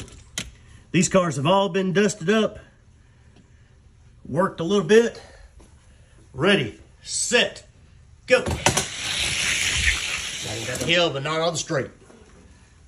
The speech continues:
Mustang gonna take it, twenty-two eighty-one to twenty-three twenty-nine. Mustang not bad. Mustang right there is gonna take the first one. Oh, man. Oh, gasser.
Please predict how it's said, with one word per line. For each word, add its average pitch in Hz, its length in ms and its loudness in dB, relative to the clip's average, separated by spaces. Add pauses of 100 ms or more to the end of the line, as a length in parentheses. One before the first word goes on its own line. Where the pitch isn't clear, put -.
Mustang 156 600 0
gonna 160 180 0
take 196 220 2
it, - 180 -8
twenty-two 202 400 4
eighty-one 190 320 4
to 165 100 0
twenty-three 175 480 -2
twenty-nine. 117 920 -2 (580)
Mustang 226 480 6
not 165 240 4
bad. 233 500 4 (1160)
Mustang 185 400 -4
right 170 160 -2
there 214 100 0
is 196 60 0
gonna 151 140 -2
take 143 160 -2
the - 60 -16
first 151 260 -2
one. 117 120 0 (1200)
Oh, 104 260 -12
man. 220 440 -2 (1400)
Oh, 180 440 -4
gasser. 143 580 -2